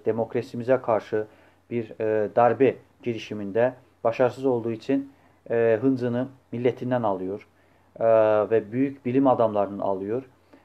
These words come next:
ve milletvekillerinden alıyorlar. Böyle bir bilgi, e, ulaştı, m, insanlara. Ama korkmasınlar. E, Musa Kasımlı da korkmasın, diğer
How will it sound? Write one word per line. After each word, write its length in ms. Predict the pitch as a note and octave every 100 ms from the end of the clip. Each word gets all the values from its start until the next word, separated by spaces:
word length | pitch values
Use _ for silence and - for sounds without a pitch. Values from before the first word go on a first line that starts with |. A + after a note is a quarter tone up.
| _
ve 360 | G#2 G#2+ B2 B2+
milletvekillerinden 840 | A#2 C3 C#3 A#2+ - G#2+ G#2 G2+
alıyorlar. 480 | G2 F#2 F#2+ G2+ A#2 -
Böyle 240 | A2+ A#2
bir 140 | B2 A#2+ - _ _
bilgi, 400 | A#2 A#2 B2 A#2+ G2+
e, 120 | G#2
ulaştı, 480 | G2 G2+ G2 - G2+ - _
m, 1000 | - G2 F#2+ F#2 - - G#2 - - -
insanlara. 580 | G#2+ G2+ A2 G#2 G#2+ C3 - _ - -
Ama 200 | A#2 C#3
korkmasınlar. 760 | C#4 D3+ - A#2+ - A2 G#2+ G#2+ _ _ _ _ _ _ -
E, 280 | A#2 A2+ A2
Musa 280 | A2+ A2+ B2+
Kasımlı 440 | B2 A2+ B2 B2+ B2+
da 100 | A#2
korkmasın, 600 | B2 - A#2 - A2+ G#2
diğer 300 | A2+ A#2